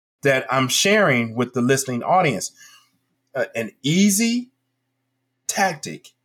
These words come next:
is to ask the students, "What is it that you want to get out of this history class? What is it that you want to get out of this mobile app development class, this web development class,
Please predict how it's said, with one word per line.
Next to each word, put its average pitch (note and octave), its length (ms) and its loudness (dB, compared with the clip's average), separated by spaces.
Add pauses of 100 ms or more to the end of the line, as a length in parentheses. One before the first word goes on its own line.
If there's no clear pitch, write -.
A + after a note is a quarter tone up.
(360)
is C3+ 180 -4
to - 300 -6 (220)
ask E3 680 0
the D3+ 100 -4
students, G#2 600 -8 (720)
"What D3 260 -2
is F#3+ 140 -4
it D#3 100 -10
that - 240 -6
you B2+ 100 -4
want A2+ 380 -6 (160)
to A#2+ 120 -10
get G#2+ 340 -10
out G#2 200 -8
of F2+ 240 -12 (680)
this - 180 -4
history - 360 -10
class? - 480 -18 (300)
What D3 180 2
is F#3 100 0
it E3 120 -2
that B2+ 240 -2
you B2 80 0
want A#2 220 -2
to G#2 40 -6
get G#2 280 -8
out G#2+ 340 -6
of F#2+ 320 -6
this - 380 -6 (500)
mobile A2+ 320 2
app G2+ 260 -6
development F2+ 500 -10
class, F2+ 220 -12
this F#2+ 160 -10
web G#2 380 -2
development F#2 540 -10
class, E2+ 460 -14